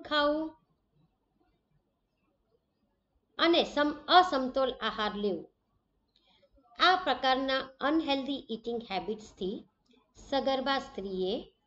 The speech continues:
દૂર રહેવું જોઈએ અને સગર્ભા સ્ત્રીએ healthy eating habits ને ધ્યાને રાખીને સમતોલ આહાર,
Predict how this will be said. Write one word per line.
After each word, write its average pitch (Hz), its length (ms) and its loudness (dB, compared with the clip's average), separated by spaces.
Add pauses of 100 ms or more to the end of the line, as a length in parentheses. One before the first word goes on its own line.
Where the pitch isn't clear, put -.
(240)
દૂર 254 280 -2
રહેવું 196 360 -2
જોઈએ 190 440 -4 (240)
અને 254 460 0 (760)
સગર્ભા 269 640 0
સ્ત્રીએ 208 460 -6 (220)
healthy 311 640 0
eating 254 420 -4
habits - 720 -8 (2500)
ને 247 520 4 (840)
ધ્યાને 247 400 0
રાખીને 202 640 -4 (460)
સમતોલ 294 640 0
આહાર, 202 640 -4